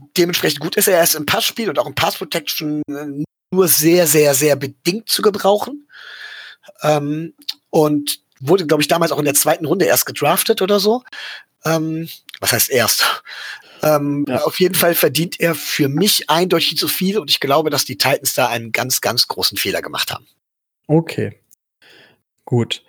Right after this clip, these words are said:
Speaker 2: So, der, der, der, der zweiten Running Back, auf den ich zu sprechen kommen möchte, ist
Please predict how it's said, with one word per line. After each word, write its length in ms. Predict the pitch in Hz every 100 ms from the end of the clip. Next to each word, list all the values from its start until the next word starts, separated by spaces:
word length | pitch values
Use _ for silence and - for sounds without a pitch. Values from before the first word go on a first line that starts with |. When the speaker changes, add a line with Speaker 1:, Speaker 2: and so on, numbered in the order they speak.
| _ -
Speaker 2:
So, 140 | 147
der, 180 | 143 143
der, 280 | 147 151 143
der, 320 | 139 143 139
der 240 | 139 143
zweiten 960 | 139 165 196 196 175 175 165 160 175 180
Running 400 | 160 143 156 202
Back, 160 | 160 147
auf 120 | 139
den 140 | - 139
ich 100 | -
zu 120 | 127
sprechen 380 | - 147 - 156
kommen 240 | 143 131
möchte, 300 | 127 127 - 120
ist 260 | 123 -